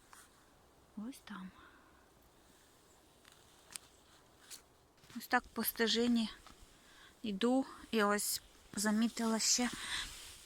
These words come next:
помітила. Мені вже робили зауваження. Такі зимові грибочки. Зимові, да, зимові, бо вже все.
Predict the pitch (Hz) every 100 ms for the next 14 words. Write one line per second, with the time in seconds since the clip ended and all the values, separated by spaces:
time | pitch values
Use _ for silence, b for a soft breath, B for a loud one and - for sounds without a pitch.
0 | - - - - 240 240 208 - 185 175
1 | B B B B - - - - 92 95
2 | 185 131 196 - 190 - - B B B
3 | B B B - - - - - - -
4 | - - - - 208 220 208 190 190 196
5 | 208 202 208 - 220 - 202 - 208 202
6 | 190 185 202 - 233 262 - - 359 381
7 | - - - _ _ _ _ B B B
8 | B B B _ _ - _ 202 202 196
9 | 170 165 165 - 277 190 208 254 208 175
10 | 196 196 208 - 254